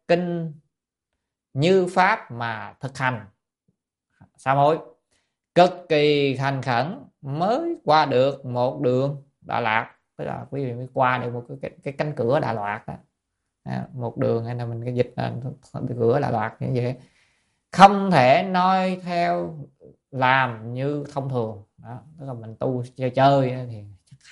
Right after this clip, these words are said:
không có tránh được khỏi Đà Lạt đâu. Đó, nên ai mà hồi trước vợ quý vị phạm cho nhiều tội thì quý vị giờ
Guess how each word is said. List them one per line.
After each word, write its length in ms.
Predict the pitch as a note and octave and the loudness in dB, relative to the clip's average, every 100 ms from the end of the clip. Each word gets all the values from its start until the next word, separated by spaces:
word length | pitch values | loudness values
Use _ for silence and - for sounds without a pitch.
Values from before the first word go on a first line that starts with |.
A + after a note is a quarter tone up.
| - | -10
không 180 | B2+ A#2+ | -8 -8
có 60 | B2+ | -4
tránh 200 | C3+ D#3+ | -4 -4
được 120 | - | -10
khỏi 240 | - A#2 B2 | -14 -10 -8
Đà 120 | B2 | -8
Lạt 260 | G2+ A2 | -10 -10
đâu. 240 | B2 A2+ A2 _ _ _ _ _ | -10 -12 -14 _ _ _ _ _
Đó, 200 | - B2 B2 | -14 -14 -10
nên 140 | B2 C3 | -6 -2
ai 340 | C3+ C3+ C3+ | 4 6 4
mà 240 | B2 A#2 - _ _ _ | 2 -8 -12 _ _ _
hồi 100 | A2+ - | -8 2
trước 200 | D#3 F#3+ C3 | 4 4 0
vợ 400 | G#2+ G#2+ B2+ C#3+ | 0 2 2 2
quý 120 | D#3 | 0
vị 100 | A#2+ | -2
phạm 380 | - G#2+ A#2+ C3+ | -2 -2 -2 -2
cho 80 | C3+ | -4
nhiều 420 | A#2+ A2+ A#2 A2+ | -2 -2 0 0
tội 380 | A2+ A#2+ C3+ - | 2 2 2 -4
thì 140 | - B2+ | -12 -6
quý 100 | C#3+ | -4
vị 200 | B2+ B2 | -2 -4
giờ 180 | A#2+ | -6